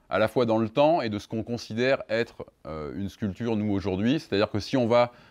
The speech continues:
dans les sociétés d'Homo sapiens, dans les premières sociétés d'Homo sapiens qui s'introduit en Europe, il y a un peu plus de quarante mille ans, et dans ce, dans la culture qu'on appelle l'aurignacien, hein,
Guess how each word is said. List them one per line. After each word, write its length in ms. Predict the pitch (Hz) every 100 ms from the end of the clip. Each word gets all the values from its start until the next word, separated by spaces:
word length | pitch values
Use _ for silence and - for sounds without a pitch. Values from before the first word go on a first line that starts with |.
| _ -
dans 120 | 92
les 60 | 101
sociétés 340 | 101 98 110
d'Homo 220 | 101 104 95
sapiens, 420 | 95 - 101 139 147
dans 120 | 110 117
les 80 |
premières 320 | 113 135 131 120
sociétés 360 | 110 113 110
d'Homo 220 | 101 101
sapiens 380 | 95 98 104 104 101 - _ _
qui 120 | - 92
s'introduit 480 | 104 - 117 104
en 100 | 107
Europe, 400 | 95 87 98 127 -
il 40 |
y 20 |
a 80 | 85
un 60 | 82
peu 120 | 87
plus 120 | 101
de 40 | -
quarante 320 | 92 80 -
mille 160 | 85
ans, 160 | 87 147 _ _ - _ -
et 100 | 82
dans 120 | 92
ce, 160 | -
dans 140 | 85 95
la 80 | 95
culture 420 | 120 113 131 123
qu'on 140 | 104
appelle 280 | 90 104 107
l'aurignacien, 800 | 98 107 113 110 101 95 95 101
hein, 300 | 151 110